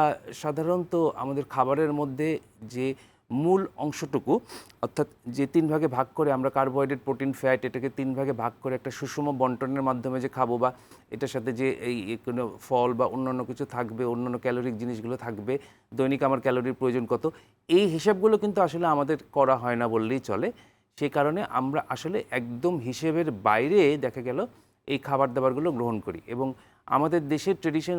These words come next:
অনুযায়ী যেটা, সেটা হলো আসলে চর্বি জাতীয় খাবারগুলো গ্রহণ করার কিন্তু প্রবণতাটা একটা বেশি থাকে, যদিও এই খাবারগুলো মুখরোচক হয়। এই জন্য এই কারণেই সবার মধ্যে কিন্তু এই খাবারগুলো গ্রহণ করার একটা আগ্রহ বেশি থাকে।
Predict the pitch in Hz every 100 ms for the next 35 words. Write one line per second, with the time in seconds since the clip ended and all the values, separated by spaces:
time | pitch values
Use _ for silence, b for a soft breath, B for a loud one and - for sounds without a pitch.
0 | 160 156 180 185 143 165 240 - b b
1 | - 143 139 156 190 131 127 151 165 165
2 | 151 143 143 143 160 143 143 135 143 139
3 | 117 131 135 147 147 147 143 208 - 135
4 | 131 123 127 147 139 220 240 b b -
5 | 110 131 147 107 - - 156 220 165 160
6 | 147 151 151 170 139 120 170 214 190 -
7 | 170 - B B B B - 143 160 175
8 | 196 - 147 170 165 190 220 185 - 165
9 | 165 160 147 208 196 160 247 247 b -
10 | 151 165 156 151 151 151 135 143 147 165
11 | 156 - 196 - 123 127 127 151 131 139
12 | 156 147 226